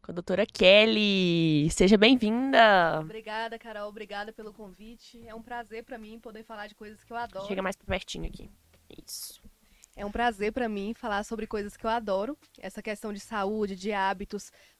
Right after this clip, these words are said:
Speaker 2: faz parte da minha vida. E eu falo todos os dias com meus pacientes e eu queria compartilhar com mais gente. Então, essa oportunidade aqui é incrível.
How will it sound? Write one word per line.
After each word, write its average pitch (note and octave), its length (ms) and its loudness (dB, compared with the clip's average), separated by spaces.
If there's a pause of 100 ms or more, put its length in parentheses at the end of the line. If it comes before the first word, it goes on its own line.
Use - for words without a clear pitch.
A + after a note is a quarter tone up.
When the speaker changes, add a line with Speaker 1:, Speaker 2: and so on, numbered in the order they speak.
Speaker 2:
faz B3+ 320 -2
parte A#3 320 -2
da A#3 100 0
minha A3+ 160 -4
vida. G3 540 -10
E B3 80 -8
eu A#3 100 -4
falo A#3 220 -6
todos C4 360 4
os C#4+ 140 0
dias A#3 160 -2
com - 80 -10
meus A#3 160 -4
pacientes A3+ 640 -6
e A3+ 60 -6
eu A3 80 -6
queria G#3+ 200 -10
compartilhar B3 540 -6
com C4+ 80 -6
mais C#4 220 -2
gente. B3 320 -8
Então, A3+ 260 -6
essa A3+ 160 -10
oportunidade A3 680 -8
aqui B3+ 360 -10
é B3 120 -8
incrível. G3+ 460 -8